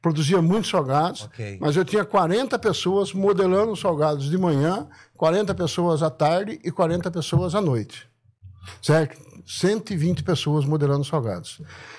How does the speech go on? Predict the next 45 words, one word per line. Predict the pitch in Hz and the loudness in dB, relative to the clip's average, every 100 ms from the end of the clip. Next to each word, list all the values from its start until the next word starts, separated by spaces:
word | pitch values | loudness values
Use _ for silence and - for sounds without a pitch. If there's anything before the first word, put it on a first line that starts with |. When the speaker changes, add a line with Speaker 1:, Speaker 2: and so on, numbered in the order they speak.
| - | -2
Speaker 1:
Quando | - 262 | 0 2
eu | 254 | 2
comprei | 226 196 196 196 | 0 0 2 4
a | 175 | 4
máquina, | 170 185 - 233 269 - _ _ _ | 4 2 -2 -8 -8 -12 _ _ _
certo? | - 196 208 - - - | 2 2 0 -8 -20 -2
Hoje | 190 175 | 0 2
eu | 175 | 2
tenho | 170 151 | 2 0
três | - 202 240 - | -2 0 2 2
pessoas | 202 - 175 160 | -2 0 0 2
de | 175 | 2
manhã | 180 160 190 254 _ _ - | 2 2 0 -4 _ _ -8
e | 160 | -2
três | 185 190 | 0 0
pessoas | 196 165 185 160 | 0 -2 0 2
à | 170 | 2
tarde, | 156 160 190 214 - | 2 0 0 -6 -10
e | - | 0
ela | 165 170 | 2 2
já | 170 | 0
produz | 185 170 175 | 0 0 0
um | 170 | 0
pouco | 185 214 208 | 0 0 0
mais | 170 180 175 | -2 -2 -2
que | 196 | -2
essas | 165 185 - | 0 -2 -2
cento | 175 | -2
e | 160 | 0
vinte | 160 156 | 0 0
pessoas | 170 - 160 | -2 0 -2
produziam, | - 170 139 104 95 - - - | -2 -2 0 -2 -6 -14 -20 -4
com | 160 | -2
seis | 127 170 165 | 0 0 0
pessoas. | - - 107 90 - - 98 | -2 -2 -6 -6 -12 -14 -14
Speaker 2:
Uau. | 92 90 82 _ - - - | -14 -14 -20 _ -20 -20 0
Speaker 1:
Uau | 156 156 220 | 4 6 4
mesmo, | 381 196 123 113 | 2 0 0 -6
tá? | 139 - - - | -4 -4 -4 -12
Então, | 104 147 202 | 0 2 2
Speaker 2:
Uau. | - 190 - 226 180 226 175 143 | -2 -6 -4 -2 -2 0 0 0
Speaker 1:
<laughs> | - - - | -8 -18 -8
um | 113 101 | -4 0
uau, | 127 156 220 | 2 2 2
uau, | 147 - | 0 0